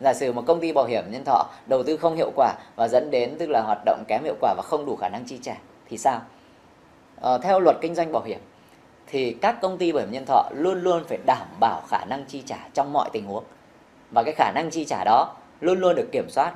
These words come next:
bởi Cục Quản lý Giám sát Bảo hiểm và bởi Bộ Tài chính. Thế cho nên là một công ty bảo hiểm nhân thọ phải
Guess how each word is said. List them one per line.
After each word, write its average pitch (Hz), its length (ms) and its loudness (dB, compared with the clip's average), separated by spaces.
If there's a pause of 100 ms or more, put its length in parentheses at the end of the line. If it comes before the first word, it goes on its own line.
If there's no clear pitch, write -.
bởi 117 160 -2
Cục - 160 0
Quản 92 180 -6
lý 107 140 -6
Giám 127 140 -4
sát - 180 -8
Bảo 104 120 -4
hiểm 104 180 -4 (320)
và 101 120 -2
bởi 104 200 -8 (480)
Bộ - 160 -4
Tài 214 100 -2
chính. 110 180 -10 (840)
Thế 175 100 -4
cho 190 80 -2
nên 185 180 0
là 135 120 2
một 123 220 -2
công 170 140 0
ty 170 120 2
bảo 127 120 4
hiểm 110 80 -8
nhân 139 120 -8
thọ 151 200 0 (260)
phải 98 260 0